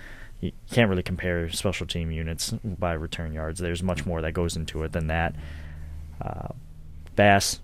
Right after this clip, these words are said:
converted all of his field goals and extra points, but, uh, I'd like to see touchdowns and not field goals, so that's all I'm gonna say about that. Hawk only had one punt, so I guess that means he was consistent. And, uh, yeah,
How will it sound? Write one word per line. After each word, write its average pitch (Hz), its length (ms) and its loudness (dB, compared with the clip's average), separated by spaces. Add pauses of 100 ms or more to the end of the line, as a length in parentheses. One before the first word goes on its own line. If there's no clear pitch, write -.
(160)
converted 104 420 8
all 95 320 8
of 90 80 4
his 92 380 2
field 95 360 4
goals 92 460 4
and 87 200 0
extra 90 320 0
points, 90 480 0
but, - 480 0
uh, 117 560 8
I'd 170 380 4 (120)
like 208 220 2
to 220 340 0
see 208 300 0
touchdowns 135 600 6
and 117 100 6
not 127 180 8
field 110 240 8
goals, 82 260 2
so 82 340 0 (260)
that's - 140 -4
all 123 80 6
I'm 123 80 4
gonna 120 100 4
say 117 160 4
about 117 240 6
that. 147 260 10 (520)
Hawk 127 320 12
only 143 520 8 (480)
had 123 200 8
one 131 160 10
punt, 156 340 6 (120)
so 101 300 6
I 101 60 8
guess 117 220 6
that 123 200 8
means 127 240 4
he 135 100 8
was 135 140 6
consistent. 151 560 6 (880)
And, 98 520 2
uh, 104 460 4
yeah, 147 200 8